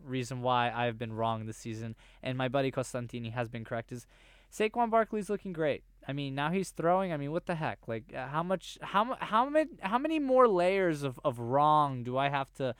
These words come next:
to go into on this pod to just explain how I am officially now <laughs> the worst expert in college football history for this season, at least? I mean, it's pretty laughable how wrong I've been about him.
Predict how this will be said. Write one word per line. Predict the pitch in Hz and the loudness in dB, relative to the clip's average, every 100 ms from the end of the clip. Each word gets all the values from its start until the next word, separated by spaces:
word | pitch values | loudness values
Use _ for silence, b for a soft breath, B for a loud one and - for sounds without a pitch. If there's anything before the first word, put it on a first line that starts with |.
| b b b | b b b
to | - | -10
go | 139 160 165 | 4 6 8
into | 170 170 - 156 | 4 0 0 2
on | 135 131 | 2 0
this | 127 | -6
pod | - 143 139 127 | -4 0 2 0
to | 120 | -4
just | 131 127 | -8 -10
explain | 135 - 135 | -14 -8 -8
how | 127 135 113 b b b | -2 -4 -4 b b b
I | - 147 | 2 4
am | 175 170 | 4 2
officially | 151 165 160 160 156 | 0 0 -4 -4 -2
now | 147 139 | 0 0
<laughs> | |
the | 127 - | 0 0
worst | 151 160 170 - - | 6 8 8 6 0
expert | 147 - 160 139 | 0 0 0 0
in | 123 | 0
college | 120 135 127 | -2 0 0
football | - 127 127 | -4 -2 -2
history | 123 120 - 107 | -2 -4 -8 -8
for | 120 | -6
this | 113 117 | -4 -6
season, | - 120 113 110 | -6 -8 -8 -10
at | 110 | -8
least? | 110 - b b - | -10 -12 b b -4
I | |
mean, | 143 165 | 0 2
it's | 185 | 0
pretty | - 247 262 208 | -2 0 0 -2
laughable | 147 151 151 147 117 110 | 2 4 4 0 -2 0
how | 131 | 0
wrong | 123 127 127 | 2 0 0
I've | 123 113 | -2 -4
been | 123 | -6
about | 117 117 113 113 | -4 -4 -4 -4
him. | 117 | -8